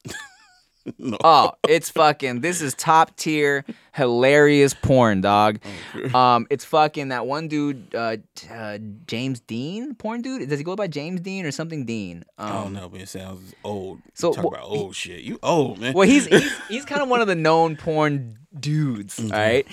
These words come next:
Speaker 2: Uh, currently, I think. And, um, but this is an older video. <laughs> And he's sitting, he's sitting with a, with a girl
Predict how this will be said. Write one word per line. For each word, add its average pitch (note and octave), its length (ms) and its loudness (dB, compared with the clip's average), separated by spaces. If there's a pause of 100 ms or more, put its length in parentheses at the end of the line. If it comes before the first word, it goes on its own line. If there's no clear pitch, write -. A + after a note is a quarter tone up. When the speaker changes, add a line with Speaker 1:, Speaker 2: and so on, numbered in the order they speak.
(360)
Speaker 2:
Uh, A#2 220 2
currently, A#2+ 480 0
I F2 60 -4
think. E2+ 320 -10 (120)
And, A2 300 -6
um, F#2 360 -8 (640)
but B2 120 -4
this C3+ 120 -8
is D#3 140 0
an B2+ 320 2
older B2+ 260 2
video. G2+ 540 -4 (140)
<laughs> B2+ 140 -2 (420)
And G#3+ 120 4 (200)
he's - 240 0
sitting, A3+ 520 -2 (440)
he's G#3+ 400 -6
sitting A3+ 300 2
with A#3 120 4
a, G#3+ 120 8
with F#3 160 -6
a F#3+ 80 -4
girl D#3 460 4